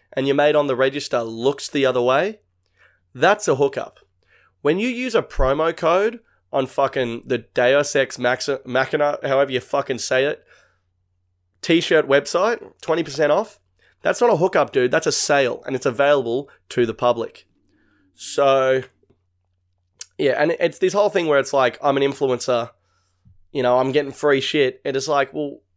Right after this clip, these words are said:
who are you influencing? 'Cause you got a hundred and seventy followers, most of which are blokes from your rugby team who have even more followers than you. So if anything, you're, what are you, influencing the influencers? What are you talking about?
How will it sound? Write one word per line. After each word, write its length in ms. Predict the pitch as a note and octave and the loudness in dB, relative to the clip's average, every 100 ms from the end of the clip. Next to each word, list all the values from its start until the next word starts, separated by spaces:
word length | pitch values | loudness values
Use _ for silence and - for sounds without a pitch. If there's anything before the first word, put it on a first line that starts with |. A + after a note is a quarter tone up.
| _ | _
who 120 | F3 G3 | -4 -2
are 20 | |
you 180 | G3+ E3 | 0 0
influencing? 680 | F#3+ - F3 A#2+ - - _ _ _ _ _ _ - | 0 0 0 0 -6 -14 _ _ _ _ _ _ -10
'Cause 160 | D3+ | -8
you 40 | D#3 | 0
got 200 | D#3+ - | -2 -2
a 60 | C3 | -14
hundred 480 | C3 - E3 F3+ E3 | -12 -6 -2 -2 -4
and 100 | C3+ | -4
seventy 380 | - D3+ D3+ | 0 0 -2
followers, 640 | C3 D3 C#3+ B2+ B2+ - - _ _ _ _ | -4 0 0 -2 -6 -10 -16 _ _ _ _
most 280 | C3+ D#3 - | -2 -2 0
of 100 | D3+ | -2
which 260 | D3 C#3 - - | -2 -4 -8 -4
are 80 | A#2+ | -4
blokes 380 | C3 C#3 C#3+ | 0 0 0
from 140 | - C#3 | -4 -4
your 120 | C3 | 0
rugby 300 | B2+ B2 B2 | 0 -2 -6
team 360 | - A#2 A2+ - _ _ _ _ - | -6 -6 -6 -14 _ _ _ _ -6
who 140 | C3+ | -2
have 160 | C3+ C3 | 2 2
even 220 | C3 C3 | 2 0
more 160 | B2 B2+ | -2 0
followers 340 | C3+ B2+ A#2 | 0 0 0
than 140 | A#2+ | -4
you. 100 | C#3 | -4
So 180 | A#2+ C#3 | -2 -2
if 60 | C#3 | 0
anything, 380 | G#3+ - A#2 C3 | -2 -4 -8 0
you're, 240 | D3+ B2 _ _ _ _ _ _ - | 0 0 _ _ _ _ _ _ -10
what 100 | G3+ | -2
are 40 | |
you, 80 | D#3+ | 2
influencing 640 | C#3 E3 E3+ D#3+ - D#3 | 2 2 -2 -2 -2 -4
the 100 | C3 | -2
influencers? 640 | B2+ C3+ F#3+ G3+ A3+ A3+ A#3 | -2 -2 -2 -2 -4 -8 -8
What 100 | G#3+ | -4
are 40 | |
you 80 | F#3 | -2
talking 340 | F#3 G#3 G#3 | 2 0 0
about? 280 | F#3 A#2+ | -6 -6